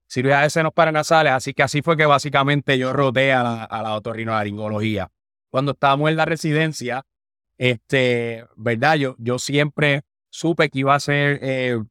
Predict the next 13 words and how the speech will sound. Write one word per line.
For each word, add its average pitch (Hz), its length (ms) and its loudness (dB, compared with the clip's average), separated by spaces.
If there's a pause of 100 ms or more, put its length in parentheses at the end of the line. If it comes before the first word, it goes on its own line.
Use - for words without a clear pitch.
(140)
eh, 117 300 -14
cirujano 123 500 0
de 143 80 -2
cabeza 139 340 -2
y 143 40 -2
cuello 139 360 0
y 143 60 0
eso 123 180 -4
era 131 120 -2
lo 131 100 -6
que 127 120 -4
quería 117 340 -2
hacer, 104 340 -6